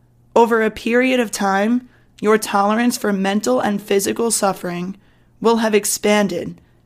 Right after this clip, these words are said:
because your software will have learned that you can take a hell of a lot more than one punch. And if you stay with any task that is trying to beat you down, you will reap rewards.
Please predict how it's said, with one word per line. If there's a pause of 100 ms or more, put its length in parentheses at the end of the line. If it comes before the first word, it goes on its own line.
because
your
software
will
have
learned (280)
that
you
can
take
a
hell
of
a
lot
more
than
one
punch. (600)
And
if
you
stay
with
any
task
that
is
trying
to
beat
you
down, (540)
you
will
reap (180)
rewards.